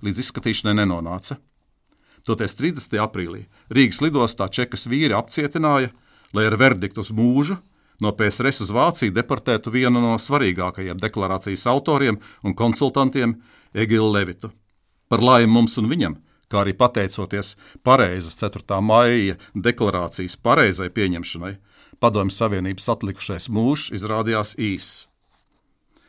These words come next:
Neatkarības atjaunošana jau nebija vienreizējs akts. P S R S prezidenta tūkstoš deviņsimt deviņdesmitā gada četrpadsmitā maija dekrēts,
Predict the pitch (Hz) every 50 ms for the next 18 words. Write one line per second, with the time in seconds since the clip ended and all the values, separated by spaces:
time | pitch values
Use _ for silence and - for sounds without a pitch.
0 | _ _ _ _ _ _ - 151 175 160 143 - 135 135 131 - - 131 123 -
1 | 131 120 117 113 123 117 - - 120 113 117 120 117 113 117 - 120 131 131 98
2 | 110 101 101 113 101 87 82 85 85 82 90 85 - - 95 92 - - - -
3 | - - - _ _ _ _ _ _ _ - _ - 127 123 110 - - 120 131
4 | 135 - - - - 120 135 143 127 98 78 95 87 90 87 - 98 98 - _
5 | _ _ _ _ 131 135 131 - - 101 98 92 113 107 104 - 117 104 98 117
6 | 110 95 - - - 98 95 104 120 110 - - - - 147 - - 123 117 104
7 | - - 110 107 104 104 101 95 95 92 110 - - 98 82 80 - -